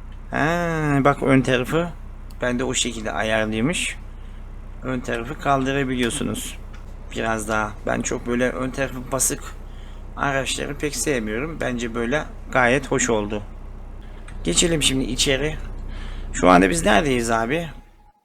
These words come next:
Hmm, Almanya'dayız. Tamam mı? Şöyle biraz bir yolculuk yapalım. Gezelim. Birkaç dakika modumuzun keyfini bir sürelim. Yani ben şu anda mouse'la oynuyorum. Buna rağmen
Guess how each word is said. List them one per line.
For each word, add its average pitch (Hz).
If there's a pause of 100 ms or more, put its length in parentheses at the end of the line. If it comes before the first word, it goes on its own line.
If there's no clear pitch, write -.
(120)
Hmm, 139
Almanya'dayız. 117
Tamam 127
mı? 110
Şöyle 113 (500)
biraz 123 (220)
bir 131
yolculuk 135
yapalım. 127 (160)
Gezelim. 135 (520)
Birkaç -
dakika 147 (260)
modumuzun 131 (100)
keyfini 143
bir 160
sürelim. 139 (680)
Yani -
ben 127
şu -
anda 131 (440)
mouse'la 123
oynuyorum. 110 (280)
Buna 135
rağmen 120